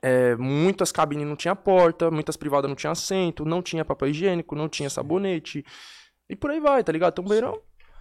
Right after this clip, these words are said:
Speaker 1: todo largado. Enfim, então todo tipo de problema, tá ligado? E aí, depois você tinha perguntado das candidaturas antirracista, né?
Speaker 2: Isso.
Speaker 1: Eu, eu acho que eu meio que respondi, né? Mas enfim, eu
Speaker 2: Sim,
Speaker 1: acho que é
Speaker 2: sim, sim.
Speaker 1: importante,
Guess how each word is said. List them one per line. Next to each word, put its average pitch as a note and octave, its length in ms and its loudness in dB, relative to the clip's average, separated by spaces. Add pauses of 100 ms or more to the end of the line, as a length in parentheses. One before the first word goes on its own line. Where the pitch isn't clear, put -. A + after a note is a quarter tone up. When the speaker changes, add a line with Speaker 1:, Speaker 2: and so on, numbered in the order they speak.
(140)
Speaker 1:
todo A3 160 4
largado. G#3+ 600 6 (560)
Enfim, F#3+ 400 0
então A3 240 4
todo C#4+ 220 2
tipo - 200 -4
de G#3 80 -6
problema, C#3+ 460 2
tá B2+ 100 0
ligado? B2+ 340 2 (460)
E D#3 120 2
aí, E3 460 2 (300)
depois D#3 360 -2
você D#3+ 240 -4
tinha E3+ 140 -2
perguntado E3 1160 -2 (180)
das C#3 340 0
candidaturas D3+ 460 2
antirracista, C#3+ 540 -4
né? B2 180 -10 (420)
Speaker 2:
Isso. - 380 -16 (1000)
Speaker 1:
Eu, - 260 -10
eu G3 80 -2
acho G3+ 140 -6
que - 80 -6
eu A3+ 40 -2
meio G#3+ 140 0
que G#3+ 100 -4
respondi, A3 440 -6
né? F3 100 0
Mas F3+ 280 -2
enfim, G3+ 200 -6
eu E3+ 80 2
Speaker 2:
Sim, E3+ 60 6
Speaker 1:
acho F3 200 2
que G3+ 100 -2
é F#3+ 60 2
Speaker 2:
sim, G3 40 0
sim. F3 60 -4
Speaker 1:
importante, G3 760 0